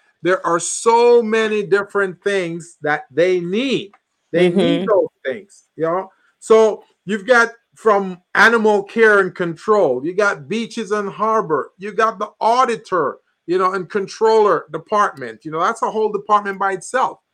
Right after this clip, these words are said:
Speaker 1: you know, doing
Speaker 2: Mm-hmm.
Speaker 1: auditing and, and, and, and being a controller.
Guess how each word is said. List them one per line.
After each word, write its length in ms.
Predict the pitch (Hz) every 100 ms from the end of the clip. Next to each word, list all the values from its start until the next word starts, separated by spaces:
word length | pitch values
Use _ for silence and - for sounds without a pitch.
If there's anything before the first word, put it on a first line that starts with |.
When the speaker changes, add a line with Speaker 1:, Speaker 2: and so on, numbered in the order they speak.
| _
Speaker 1:
you 100 | -
know, 160 | 165 175
doing 340 | 185 196 170 208
Speaker 2:
Mm-hmm. 320 | 190 196 196
Speaker 1:
auditing 400 | 190 202 190 180
and, 120 | 170
and, 200 | 165 165 -
and, 240 | 160 160 160
and 200 | 160 156
being 180 | 165
a 80 | 156
controller. 760 | - 151 143 220 247 208 127